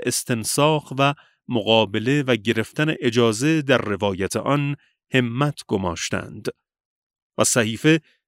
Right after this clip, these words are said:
پیش از آن که قرن ششم هجری به نیمه رسد،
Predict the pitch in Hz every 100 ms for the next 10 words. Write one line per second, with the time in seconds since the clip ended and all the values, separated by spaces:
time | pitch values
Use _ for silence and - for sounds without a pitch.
0 | _ - 185 - 143 123 156 151 131 139
1 | - 131 127 123 113 - - 110 107 107
2 | 101 113 165 147 139 131 127 120 - 160
3 | 156